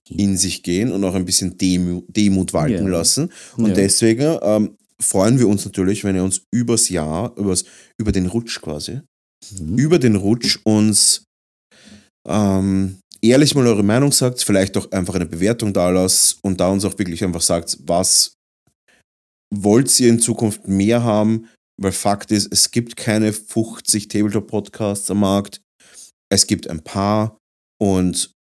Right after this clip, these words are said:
Speaker 2: wir wollen natürlich, dass ihr einfach eine schöne Erfahrung habt mit unserem Podcast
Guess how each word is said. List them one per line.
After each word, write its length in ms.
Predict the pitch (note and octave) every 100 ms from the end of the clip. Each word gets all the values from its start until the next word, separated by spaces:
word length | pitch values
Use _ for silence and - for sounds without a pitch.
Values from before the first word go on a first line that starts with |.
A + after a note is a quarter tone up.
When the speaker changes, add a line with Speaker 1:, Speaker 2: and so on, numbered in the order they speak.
| -
Speaker 2:
wir 200 | G2+ G2
wollen 160 | F2+ F#2+
natürlich, 320 | G2 G2 F#2
dass 200 | F#2 -
ihr 160 | F#2 F2
einfach 160 | E2
eine 100 | D#2+
schöne 200 | D2+ E2 D2
Erfahrung 360 | E2 E2+ E2+
habt 240 | E2 - -
mit 160 | F2
unserem 300 | - D#2+ D#2+
Podcast 480 | D#2 E2 - C#2+ -